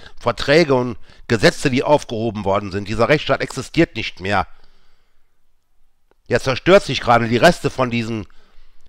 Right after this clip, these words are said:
Fragment, von dem, was das mal war, von dem Rechtssystem. Ne, und die Leute, wenn ich sehe, was hier passiert, auch von den Behörden, Ämtern, Polizei, ne, das ist kein Rechtsstaat, das ist hier mittlerweile wie ein marodierender Haufen.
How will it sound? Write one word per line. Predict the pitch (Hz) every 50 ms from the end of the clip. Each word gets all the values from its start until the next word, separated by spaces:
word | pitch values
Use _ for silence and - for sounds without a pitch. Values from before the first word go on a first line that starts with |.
| - - -
Fragment, | - - 131 120 - 104 123 143 196 220 196
von | - - 120 120
dem, | 117 117 117 110
was | 113
das | 110 113
mal | 107 107 104 104 92
war, | 104 104 107 101 87 -
von | - 123
dem | 117 110
Rechtssystem. | 101 117 123 - - 110 101 - - - 101 98 98 98 95 - - - - _ - - _ _ _ _ _ _ _ _ _ _ _ _ _ _ _ _ _ _ _ _ _ _ _ _ _ _ _ _ _ _ _ _ _ _ _ _ _ _ _ _ _ _ _ _ _
Ne, | - 95 123 135
und | 127 135 117
die | 123 127
Leute, | 135 180 220 214 - 151 139 123 110
wenn | 120 143
ich | 156 -
sehe, | - 180 196 180
was | 170 156 -
hier | 170 156
passiert, | - 156 143 - - 190 208 196 156 - -
auch | - 156 147
von | - - 151
den | 151 151 143
Behörden, | 147 135 147 180 202 208 190 147 123 113
Ämtern, | - 160 196 214 - - 156 131 117 104 92
Polizei, | - - 160 151 151 - - - 170 175 190 190 151 98 - - - - - - - _ _ _ _ _ _ _ _ _ _ _ -
ne, | 92 113 139 156 - -
das | - 123 120
ist | 170 - -
kein | - 156 135
Rechtsstaat, | 127 139 147 156 - - - 156 156 175 -
das | 147 135
ist | 165 170 -
hier | - 160
mittlerweile | 160 165 - 151 143 139 160 175 175 160 131
wie | 143 165
ein | 165 160
marodierender | 165 170 - 156 151 135 123 156 226 214 202 156 170 147
Haufen. | - 202 214 233 - - 240 151 104